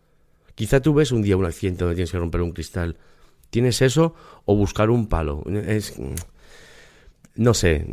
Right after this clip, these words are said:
yo, yo simplemente creo que hay que vivir un poco preparados, ¿vale? Y mis E D C son todos urbanos porque ni me... Mira, yo no soy un Rambo. Una cosa es que yo pueda tener ciertas nociones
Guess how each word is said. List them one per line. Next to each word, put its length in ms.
yo, 140
yo 180
simplemente 400
creo 180
que 300
hay 120
que 120
vivir 240
un 80
poco 180
preparados, 520
¿vale? 260
Y 440
mis 200
E 100
D 100
C 160
son 220
todos 300
urbanos 460
porque 360
ni 180
me... 380
Mira, 460
yo 240
no 80
soy 200
un 160
Rambo. 540
Una 180
cosa 200
es 60
que 140
yo 160
pueda 240
tener 220
ciertas 300
nociones 640